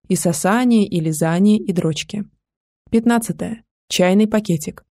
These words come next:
А как же без него? Знаменитая техника опускания мошонки в ротовую полость партнерши.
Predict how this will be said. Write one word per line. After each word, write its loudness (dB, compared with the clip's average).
А -2
как 2
же 4
без 2
него? -2
Знаменитая 4
техника -2
опускания 0
мошонки 0
в -2
ротовую 0
полость -4
партнерши. -4